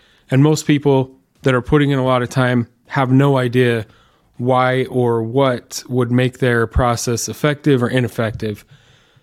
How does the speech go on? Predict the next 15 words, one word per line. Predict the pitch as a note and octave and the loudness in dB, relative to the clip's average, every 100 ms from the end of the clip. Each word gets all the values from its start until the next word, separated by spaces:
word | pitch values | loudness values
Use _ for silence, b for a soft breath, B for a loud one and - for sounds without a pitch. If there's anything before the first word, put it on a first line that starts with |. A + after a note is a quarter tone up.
| b | b
but | - B2+ B2 _ _ _ | -2 -2 -4 _ _ _
that's | C3+ C3 - | -2 -2 0
why | B2+ | 2
you'll | B2 | 2
find | - C3 B2+ A#2+ A#2+ | 0 0 2 0 0
these | A#2 A2 | -6 -4
trainings | - C#3 C3 A2+ | 0 0 0 -2
so | - B2 A#2 A2 - | 0 0 0 -4 -4
eye-opening, | C3 B2 A2 A2+ G#2+ G#2+ | -4 -4 -4 -4 -4 -6
is | - | -6
'cause | A2+ B2 | -8 -4
we | A#2 | -2
describe | G#2+ G#2+ - C3+ A#2+ | -2 -6 -4 -2 -2
all | G#2+ G2+ | -6 -10
that | F#2+ - | -14 -20